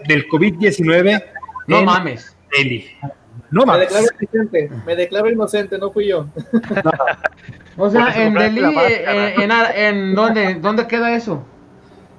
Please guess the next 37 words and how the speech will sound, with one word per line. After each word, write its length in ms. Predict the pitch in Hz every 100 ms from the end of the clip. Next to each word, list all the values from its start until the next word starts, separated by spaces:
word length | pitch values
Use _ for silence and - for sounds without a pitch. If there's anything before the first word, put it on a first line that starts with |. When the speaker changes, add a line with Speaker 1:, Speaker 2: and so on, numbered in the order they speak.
| -
Speaker 1:
En 160 | 135 143
Delhi, 200 | 175 208
ahorita, 260 | 180 185 160
ahorita 360 | 156 156 170 165
lo 920 | 147 143 143 139 135 131 127 123 120
Speaker 2:
¿Te 100 | 208
la 120 | 202
vi? 320 | 220 392 370 - -
¿En 160 | 170
la 120 | 175 196
India? 380 | 247 311 339 349 - - - - - - - - - -
Speaker 1:
Sí. 180 | 147 185 160 - - - - - -
Speaker 3:
Sí, 100 | 311
donde 240 | 294 170 156
lo 80 |
Speaker 2:
Merut, 360 | 165 175 233 185
Speaker 3:
robó. 180 | 190 220
Speaker 2:
oh, 40 |
en 120 | 214 190
Merut, 460 | 180 196 220 214
ya. 240 | 175 185 170
Speaker 1:
Ciudad 380 | 190 - 196 214
de 20 |
la 160 | 196 160
India, 320 | 175 165 147
en 100 | 143
Merut, 300 | 151 175 233 - - - - - - -
cerca 260 | 160 196
de 120 | 180 147
Delhi. 360 | 139 127 113 - - - - - - - - - _ - _
Speaker 4:
Bueno, 240 | 156 180
ya 160 | 170 160
están 200 | 160 180
sacando 720 | 185 170 170 180 180 160 147 131
cada 300 | 139 151 160
cosa 400 | 156 165 - 156 135
de 540 | 123 117 113 107 107